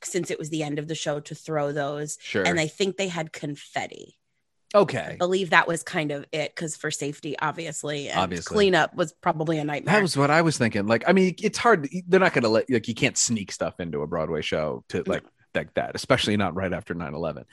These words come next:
Speaker 1: Right,
Speaker 2: But
Speaker 1: <laughs> right.
Speaker 2: it is, um, it's good that they lean, I mean, they had to lean into it, so I'm glad to hear that they kind of,
Speaker 1: And they
Speaker 2: uh,
Speaker 1: really did. Like,
Speaker 2: That's
Speaker 1: looking
Speaker 2: good.
Speaker 1: at them now, I'm like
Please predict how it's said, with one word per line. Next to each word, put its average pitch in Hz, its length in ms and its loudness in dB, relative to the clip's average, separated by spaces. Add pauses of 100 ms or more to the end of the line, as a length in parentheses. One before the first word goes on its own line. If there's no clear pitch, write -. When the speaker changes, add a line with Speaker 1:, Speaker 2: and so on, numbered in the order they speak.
(140)
Speaker 1:
Right, 143 220 0
Speaker 2:
But 104 180 4
Speaker 1:
<laughs> - 160 4
right. 202 160 0
Speaker 2:
it 147 320 2
is, 131 340 4 (320)
um, 113 500 6 (280)
it's 165 140 2
good 220 180 10
that 160 60 6
they 143 160 8
lean, 123 260 6
I 135 40 4
mean, 160 100 6
they 156 100 8
had 147 200 4
to 113 60 2
lean 98 220 0
into 92 300 -4
it, - 140 -6
so 107 100 -4
I'm 101 60 -4
glad 95 240 2
to 101 40 -2
hear 92 220 0
that 92 160 -6
they 101 120 -2
kind 98 280 -6
of, 78 200 -8 (160)
Speaker 1:
And 185 120 0
they 190 80 2
Speaker 2:
uh, 165 120 0
Speaker 1:
really 160 340 0
did. 139 280 -4
Like, 139 240 -4
Speaker 2:
That's 117 140 4
Speaker 1:
looking 175 200 -2
Speaker 2:
good. 170 60 0
Speaker 1:
at 165 100 -4
them 160 280 0
now, 143 420 -2
I'm 151 180 -4
like 147 280 -10